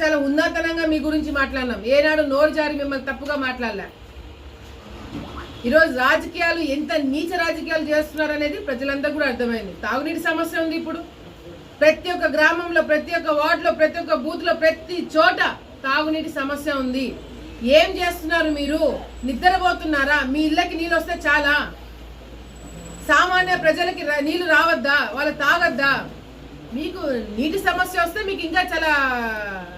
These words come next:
పండగ చేసుకుంటారు మీరు. ట్యాంకర్లు పెట్టచ్చు, బిల్లులు పెట్టచ్చు, డబ్బులు లాగచ్చు. ఇంత నీచమైన ఆలోచన ఉన్న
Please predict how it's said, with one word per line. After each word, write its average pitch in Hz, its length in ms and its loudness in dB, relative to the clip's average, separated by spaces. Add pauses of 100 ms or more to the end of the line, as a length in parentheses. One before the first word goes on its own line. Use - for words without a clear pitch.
(580)
పండగ 349 240 4 (100)
చేసుకుంటారు 320 420 0
మీరు. 247 240 -2 (340)
ట్యాంకర్లు 330 460 2
పెట్టచ్చు, 320 460 0
బిల్లులు 311 320 0
పెట్టచ్చు, 320 420 2
డబ్బులు 359 280 2
లాగచ్చు. 240 720 0 (1400)
ఇంత 349 260 2 (300)
నీచమైన 381 480 0 (120)
ఆలోచన 330 380 0
ఉన్న 302 100 2